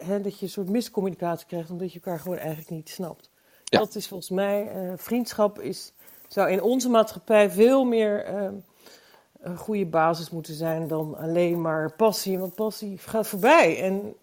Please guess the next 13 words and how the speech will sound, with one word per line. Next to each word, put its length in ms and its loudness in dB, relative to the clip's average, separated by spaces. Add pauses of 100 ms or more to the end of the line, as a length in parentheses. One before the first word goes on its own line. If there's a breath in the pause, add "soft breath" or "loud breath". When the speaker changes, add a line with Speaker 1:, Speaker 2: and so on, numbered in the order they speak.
(140)
Speaker 1:
ja, 380 -2
ik 180 -6
bedoel, 320 4
ik 120 2
kan 160 4
ook 120 6
bepaalde 420 4
mannen 260 0
denken, 200 -2
"Wow, 580 10
lekker 240 0
tien, 280 -4
ladida." 640 0